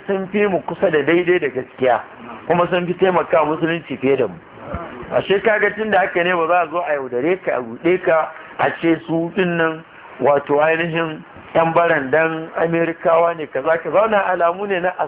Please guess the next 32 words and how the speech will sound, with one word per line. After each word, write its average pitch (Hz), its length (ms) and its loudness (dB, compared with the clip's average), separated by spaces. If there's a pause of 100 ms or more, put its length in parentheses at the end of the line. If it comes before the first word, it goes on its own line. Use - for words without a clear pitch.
soki 185 500 -4 (1000)
wato 156 360 2
wannan 185 480 2
wurin, 196 320 0 (400)
a 143 180 2
soke 190 520 2
su, 185 100 0
a 143 160 4
aibata 180 580 2
su, 185 200 -4 (260)
don 190 220 2 (100)
kimar 240 380 2
su 214 80 0
da 185 100 2
mutuncin 185 540 -4
sai 185 180 2
zube 156 220 -2
a 127 80 -2
zuciyarka. 123 560 -2 (580)
To 135 80 -2
idan 226 280 2
yau 233 180 2
ba 202 180 2
ka 196 120 -6
ganin 185 300 0
Balarabe 156 520 -2
da 120 80 -2 (140)
kima, 147 340 -2 (560)
mutumin 175 500 0
Farisa 180 400 2
kake 180 360 -2
wa, 147 200 2